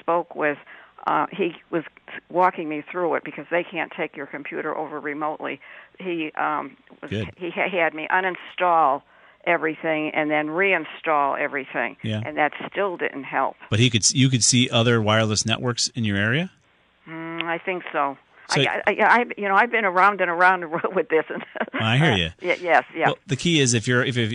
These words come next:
Speaker 2: if your wire, your hard wire, the Cat five cable is not connected, your network card could be broken. But if you
Speaker 1: Mm-hmm.
Speaker 2: can see wireless networks, but you can't see yours, do you know what the, what the Joyce network is? Is it, is it a generic Frontier address, or is it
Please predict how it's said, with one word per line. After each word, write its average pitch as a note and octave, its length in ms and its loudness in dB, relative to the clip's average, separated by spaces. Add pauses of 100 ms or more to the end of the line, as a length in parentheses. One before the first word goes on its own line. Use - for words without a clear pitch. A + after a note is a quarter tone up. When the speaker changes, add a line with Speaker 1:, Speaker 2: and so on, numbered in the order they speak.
Speaker 2:
if A#2+ 160 -6
your A2 120 -2
wire, B2+ 340 2
your A2 180 -2
hard C3+ 240 0
wire, G2+ 400 2
the F#2 80 -6
Cat A2 280 -6
five G#2+ 260 -4
cable F#2+ 340 -4
is F#2 100 -6
not F#2 180 -4
connected, F2+ 400 -8
your F2+ 100 -8
network G2 280 -6
card F2+ 240 -10
could F2+ 120 -8
be F2+ 80 -6
broken. E2+ 440 -8 (320)
But - 100 0
if - 120 -2
you C3 60 0
Speaker 1:
Mm-hmm. B2 40 -4
Speaker 2:
can A#2+ 100 0
see A#2 140 2
wireless G2+ 600 -2
networks, G2 600 -6 (300)
but - 140 -8
you G#2 80 -6
can't A#2+ 300 -4
see - 180 -2
yours, F#2+ 640 -4 (160)
do B2 60 0
you A#2+ 60 4
know B2 120 4
what A2 120 -2
the, G2+ 80 0
what G#2 200 -2
the G2+ 80 -2
Joyce G#2 380 -2
network G#2+ 380 -6
is? A2 240 0
Is F2 140 -2
it, F2+ 180 -4 (540)
is G2+ 100 -2
it G2 160 -4
a A2 100 -4
generic G2 640 0
Frontier A2 640 -2
address, A#2 460 -2
or F2+ 100 -2
is E2+ 180 -2
it F2 100 -4